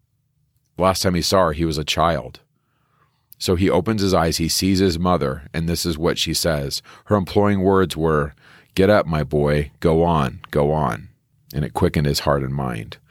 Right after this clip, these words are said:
And there's more to the story, but, uh, th-, th-, just those words got him to not die, got him up, got him moving. Once you're moving in the cold, at least you're still cold, but at least you're not gonna die. And I remember reading that story thinking,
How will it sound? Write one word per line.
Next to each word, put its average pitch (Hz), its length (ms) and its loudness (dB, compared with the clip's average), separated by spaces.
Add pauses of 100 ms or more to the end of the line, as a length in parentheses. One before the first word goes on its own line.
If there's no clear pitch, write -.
(160)
And 85 140 2
there's 95 220 4
more 80 300 0
to - 140 -6
the 71 120 -2
story, 78 320 -2
but, 67 200 -2
uh, 73 180 -2 (200)
th-, 78 220 -2
th-, 90 180 2
just 101 260 0
those 101 240 2
words 90 600 0 (360)
got 98 320 2
him 95 420 -2 (260)
to 92 240 -2
not 78 260 -6
die, 71 240 -6
got 82 280 0
him 110 120 2
up, 95 320 0
got 92 220 0
him 98 100 -2
moving. 98 380 0
Once 110 240 -6
you're 120 80 0
moving 117 400 2
in 98 100 -4
the 92 80 -6
cold, 92 340 -2
at 80 80 -4
least 101 220 -4
you're 101 180 -2
still 139 340 -2
cold, 107 520 2
but 98 160 2
at 113 80 0
least 120 380 -4
you're 110 80 -2
not 98 240 -2
gonna 90 180 -4
die. 80 400 -4 (420)
And 104 140 -2
I 113 60 4
remember 123 500 0
reading 113 380 -2
that 98 240 -2
story 90 640 -2 (340)
thinking, 80 560 -2